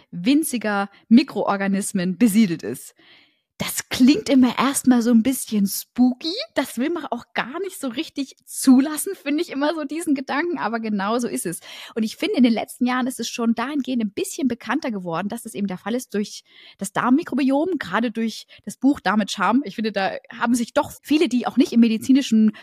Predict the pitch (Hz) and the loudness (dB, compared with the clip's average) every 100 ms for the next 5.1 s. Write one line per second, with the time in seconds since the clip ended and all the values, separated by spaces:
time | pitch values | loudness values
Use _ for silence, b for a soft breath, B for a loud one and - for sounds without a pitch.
0 | - 175 185 247 - 233 254 233 214 214 | -10 -4 -4 -4 -4 -4 -4 -4 -2 0
1 | 277 254 240 220 - 226 247 233 208 214 | 2 2 2 0 0 2 2 2 -2 0
2 | 185 190 214 247 262 254 403 - - B | -2 0 0 2 0 0 -4 -8 -14 B
3 | B B - 226 233 - 220 226 226 208 | B B 2 2 2 -4 -6 -4 -4 -4
4 | 208 190 190 190 247 - 269 254 277 311 | -4 -4 -4 -2 -4 -4 -8 -4 -2 -2